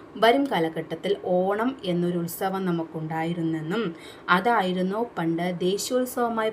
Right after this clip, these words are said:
പറഞ്ഞിരുന്നതെന്നൊക്കെ കുട്ടികൾ പഠിക്കേണ്ടി വരുന്ന സ്ഥിതിവിശേഷമാണ് ഇപ്പോൾ. അധ്യാപികയുടെ അർത്ഥവത്തായ ആ WhatsApp സന്ദേശം കേൾക്കാത്തവർക്കായി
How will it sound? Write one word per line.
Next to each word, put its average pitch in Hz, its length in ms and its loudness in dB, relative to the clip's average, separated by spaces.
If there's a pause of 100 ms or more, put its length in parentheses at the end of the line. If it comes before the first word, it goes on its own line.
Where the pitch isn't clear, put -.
പറഞ്ഞിരുന്നതെന്നൊക്കെ 170 960 0 (480)
കുട്ടികൾ 330 340 0
പഠിക്കേണ്ടി 170 480 0
വരുന്ന 165 280 -2
സ്ഥിതിവിശേഷമാണ് 190 960 -2
ഇപ്പോൾ. 175 340 -4 (1600)
അധ്യാപികയുടെ 185 840 0
അർത്ഥവത്തായ 190 800 -2 (100)
ആ 208 140 6
WhatsApp 196 420 2
സന്ദേശം 190 580 -2
കേൾക്കാത്തവർക്കായി 170 840 -6